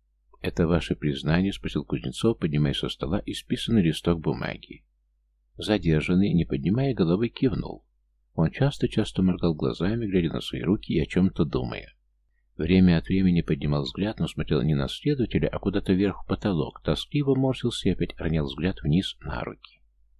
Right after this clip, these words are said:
«Ну что ж, будем разбираться в деталях. Здесь вы признаёте участие в нападениях на инженера Сарсикеева, майора милиции Ауэлбаева, убийствах таксистов и других лиц, кроме гражданина Сысоева, так? Кто, кроме вас, участвовал в нападениях?»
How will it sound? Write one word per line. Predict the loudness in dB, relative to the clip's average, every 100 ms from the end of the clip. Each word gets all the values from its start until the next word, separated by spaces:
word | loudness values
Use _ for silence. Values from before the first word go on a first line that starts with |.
| _ _ 2
«Ну | 4
что | 4 0 -2
ж, | -2
будем | 2 2 4
разбираться | 2 2 0 0 0 0
в | 2
деталях. | 0 -2 -6 -8 -12 -6
Здесь | -2 2 2 2
вы |
признаёте | -2 2 6 6 4
участие | 0 2 0 2 2
в | 2
нападениях | 2 2 2 2 4
на | 2
инженера | 2 4 2 2
Сарсикеева, | 0 0 0 -2 -2 -2 0 2 2
майора | 4 4 4
милиции | 6 6 2 0 -2 0
Ауэлбаева, | 0 0 -2 -4 -4 -2 -4 -6 -4
убийствах | 0 0 0 -6
таксистов | -2 -4 0 0 0 -2
и | 0
других | 0 -2 -2
лиц, | -2 -2
кроме | 4 4 4
гражданина | 2 2 2 2
Сысоева, | -2 -2 0 -2 -2 -6
так? | -6 -6 -10 _ _ _
Кто, | 0 0
кроме | 2 2 2
вас, | -2 -2
участвовал | -4 -2 -4 0 2
в | 2
нападениях?» | 2 0 -2 -4 -6 -10 -18